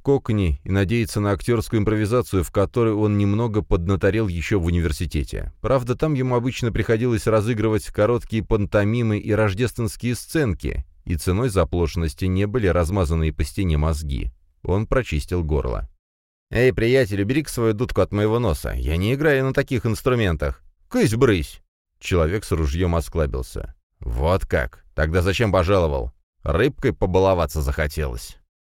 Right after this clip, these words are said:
«Нет, дубина скотина, я слышал, что здесь дают благотворительный обед в честь Её Величества. Давай, убери эту штуку. Я здесь за рыбой, и, чёрт возьми, я надеюсь, что в вашей дыре найдётся приличная рыба, а не те потроха, что скармливают уличным котам».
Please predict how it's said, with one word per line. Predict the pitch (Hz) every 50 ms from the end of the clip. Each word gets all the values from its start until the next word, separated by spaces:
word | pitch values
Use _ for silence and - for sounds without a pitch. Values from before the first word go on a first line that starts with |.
| _ _ -
«Нет, | - 82 98 127 160 120 107
дубина | 117 123 117 123 117 110 95
скотина, | - 120 101 - - 101 87 76
я | 76 78 92 92
слышал, | - 147 139 131 143 131
что | - - 139 131 120
здесь | 92 87 107 139 139 120 98
дают | 104 123 131 139 135 110
благотворительный | 107 107 127 127 135 135 139 139 139 131 - - 135 131 131
обед | 127 139 123 -
в | -
честь | - 120 104 - -
Её | 120 113 104
Величества. | 92 104 107 101 78 - - - - 76 62 - - - _
Давай, | - 78 87 90 104 127 135 127
убери | 117 110 143 147 156
эту | 143 127 127
штуку. | 107 - - 143 120 - - 101 80 71 65 - - - _
Я | - 98 101 90
здесь | - - 113 110 92 78
за | 73 104 117 123
рыбой, | 120 120 95 82 80 71 65 - -
и, | 85
чёрт | 82 - 156 135 - - 117
возьми, | 120 120 104 123 139 120
я | 98 110 110
надеюсь, | 110 117 101 131 131 113 92
что | - - - 123 92
в | 80
вашей | 120 120 113 - 113
дыре | 101 92 107 127 127
найдётся | 117 117 120 117 101 123 113 - 127 113
приличная | - 135 135 120 113 98 - - 127 127 127
рыба, | 117 110 90 82 80 67 - - _ -
а | - 104
не | 113 110
те | - 123 107
потроха, | 107 101 113 110 110 123 117 98
что | - - - 104 90
скармливают | - - 127 113 104 98 98 101 104 104 101 - 117
уличным | 110 95 85 - - 104 98 85
котам». | - 113 117 - 113 87 71 - -